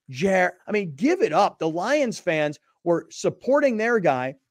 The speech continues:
And I know they may love Stafford eventually 'cause he's one of their all-time greats, but he's wearing the opposing uniform. He's playing in a playoff game in your house. You haven't had one for thirty years, and he got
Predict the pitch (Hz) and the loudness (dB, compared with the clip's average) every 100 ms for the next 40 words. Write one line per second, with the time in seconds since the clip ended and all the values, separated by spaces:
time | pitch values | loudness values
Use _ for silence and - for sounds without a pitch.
0 | - 170 185 247 247 240 220 220 202 170 | -6 -2 0 2 2 0 0 0 0 0
1 | 170 202 196 - 202 196 208 190 208 202 | 0 -2 -4 -2 -2 -2 -2 -2 -2 -4
2 | 170 143 135 131 143 139 156 170 185 185 | -4 -2 -4 -4 -8 -8 -6 -2 2 2
3 | 190 196 196 185 175 120 - - _ - | 0 -2 -2 2 2 0 -10 -20 _ -10
4 | 147 202 190 208 214 196 185 190 202 196 | -4 -2 -2 -2 -2 -2 -2 0 0 0
5 | 214 185 165 - 156 151 - _ _ - | -4 -4 -4 -4 -4 -4 -6 _ _ -4
6 | 202 - 214 214 202 165 - 208 208 202 | -4 -4 -2 -2 -2 -4 -2 2 2 2
7 | 208 202 165 147 190 185 190 - 160 156 | 0 -2 -2 -2 -2 -2 -2 0 -2 -2
8 | 139 175 185 190 185 180 208 202 196 165 | -4 -4 -2 -4 -4 -2 -2 0 0 0
9 | 156 _ _ - 151 208 180 | -2 _ _ -6 -2 2 2